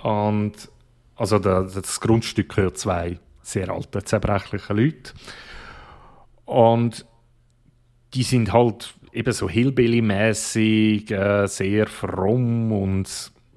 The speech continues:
ja, so Pornos in ihrem Schuppen wollen sie sicher nicht sehen.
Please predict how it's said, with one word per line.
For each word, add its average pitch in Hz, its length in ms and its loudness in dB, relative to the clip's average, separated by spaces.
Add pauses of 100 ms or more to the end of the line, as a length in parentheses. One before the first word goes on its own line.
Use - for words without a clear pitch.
(100)
ja, 95 400 0
so 98 220 0
Pornos 107 1000 -4
in 117 140 -6
ihrem 98 260 0
Schuppen 101 760 2
wollen 95 260 0
sie - 180 -6
sicher - 200 -8
nicht 85 280 -6
sehen. 78 300 -10